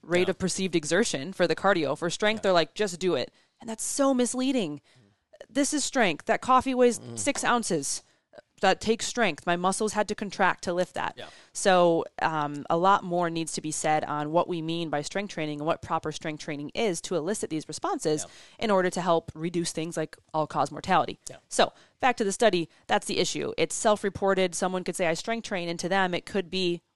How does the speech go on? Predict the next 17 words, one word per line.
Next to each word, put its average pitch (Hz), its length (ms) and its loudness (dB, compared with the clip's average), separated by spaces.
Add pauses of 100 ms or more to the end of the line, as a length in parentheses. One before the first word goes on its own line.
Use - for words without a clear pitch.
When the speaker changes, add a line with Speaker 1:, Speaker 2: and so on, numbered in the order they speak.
(120)
Speaker 1:
"No 147 180 -4
hit 196 160 2
on 147 140 2
this." 156 260 0
Lifting 196 300 -2
five-pound 220 500 -2
dumbbells 214 480 2
twice 175 320 -2
a 208 80 0
week, 226 320 -4 (300)
for 240 80 0
that 277 160 2
person, 262 320 -2
that 226 140 -2
might 214 160 -2
be 196 100 -2
enough. 196 400 -2